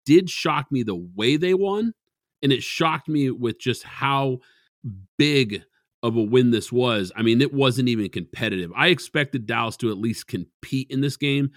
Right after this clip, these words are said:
I expected to, to be a lot closer. Obviously, Vegas did as well. The line was much closer. This was an absolute beatdown. I think for me, that was the most shocking part, not the loss, just the way it happened. The game when the Bills played the Broncos, in that game, they had success running the football,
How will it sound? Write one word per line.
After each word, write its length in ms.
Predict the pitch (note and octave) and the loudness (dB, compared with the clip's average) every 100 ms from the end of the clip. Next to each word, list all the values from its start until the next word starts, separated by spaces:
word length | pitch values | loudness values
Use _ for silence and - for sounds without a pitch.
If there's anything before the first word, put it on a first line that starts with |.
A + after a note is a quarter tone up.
| _ - | _ -2
I 100 | A#2 | -2
expected 500 | A#2 - C3 A#2+ A2+ | -2 -2 -4 -4 -10
to, 120 | G#2 G2 | -10 -10
to 120 | - A2 | -4 -2
be 140 | A#2 | 0
a 80 | A2 | -2
lot 280 | G2+ E2+ - | -4 -10 -14
closer. 560 | - C3 C3+ D3+ C#3 | 0 2 2 -2 -4
Obviously, 360 | A#2+ B2+ A#2+ G2 | -2 -2 -4 -6
Vegas 440 | F2+ A2 A#2+ A#2 | -2 -2 0 -2
did 180 | C3+ B2+ | 0 -2
as 140 | G2 | -2
well. 300 | F#2 A2+ A#2+ | -4 -4 -2
The 100 | A2+ | -2
line 360 | F#2 G2+ A#2 A#2 | -4 -4 -2 -2
was 160 | G2 G#2 | -4 -6
much 280 | A#2 A#2+ | -6 -6
closer. 440 | - B2 B2 B2+ C3 _ _ _ _ - | -4 -4 -2 -4 -6 _ _ _ _ 0
This 160 | D3+ F3 | 0 2
was 140 | G3 | 0
an 80 | C#3+ | 0
absolute 360 | C3 A#2 A2+ F2 E2+ | -2 -2 -4 -6 -4
beatdown. 420 | A2+ G#2+ G2 D#2 F2 | -4 -2 -6 -8 -6
I 60 | |
think 240 | C3 A3 C#3+ | -4 -4 -2
for 100 | C3 | 0
me, 240 | A#2+ C#3 | 4 4
that 200 | A2+ C3 | 2 -2
was 140 | D3 A#2 | -2 -2
the 80 | A#2 | -2
most 200 | A2 F#2+ | -2 -2
shocking 560 | - B2+ A#2+ C#3 C#3+ | -4 -4 -2 -2 -4
part, 260 | D3 D3+ C3 | -2 -4 -2
not 220 | C#3+ F3+ | -2 0
the 80 | F3 | -2
loss, 440 | D3 D3+ G2+ - | 0 0 -2 -6
just 220 | - C3 | -6 -4
the 100 | - | -4
way 320 | G#2 G2 A#2+ C3 | -6 -2 2 2
it 100 | - | 0
happened. 500 | A#2 B2 C#3 D3 C#3+ - - - _ _ | -6 -4 -2 -4 -6 -16 -20 -20 _ _
The 140 | C3 C3+ | -2 0
game 320 | A2+ F#3 C4+ | 6 6 6
when 140 | D#4 | 0
the 40 | E3+ | 0
Bills 360 | A#2+ D3+ C#3 | 2 2 0
played 200 | - C#3+ | 0 0
the 60 | B2 | 0
Broncos, 640 | F#2+ A2 A2 G2+ D#2+ D#2+ | -2 -2 -2 -4 -10 -10
in 120 | G#2 | -4
that 200 | C3 D3+ | 0 0
game, 320 | C#3+ D3 C#3 B2 | 0 2 2 0
they 100 | C3 | -2
had 160 | C#3+ | -2
success 460 | - A#2+ C#3 A#2+ C3+ | -4 -8 -6 -4 -2
running 220 | B2+ A#2+ | 0 0
the 60 | G#2+ | -2
football, 460 | B2 G#2 A#2+ A#2 | -6 -4 -4 -4